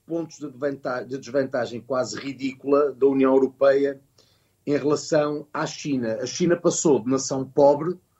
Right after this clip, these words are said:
a líder, eh, de exportações com grande vantagem sobre a União Europeia,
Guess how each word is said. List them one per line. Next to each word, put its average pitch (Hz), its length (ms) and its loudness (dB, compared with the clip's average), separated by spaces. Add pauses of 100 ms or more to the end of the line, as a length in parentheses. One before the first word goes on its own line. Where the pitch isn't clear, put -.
(460)
a 160 60 2
líder, 170 640 0
eh, 160 340 -2
de - 60 -18
exportações 165 720 -4
com 170 140 -4
grande 170 300 0
vantagem 131 680 -6 (440)
sobre 160 300 0
a - 20 2
União 156 180 0
Europeia, 143 600 0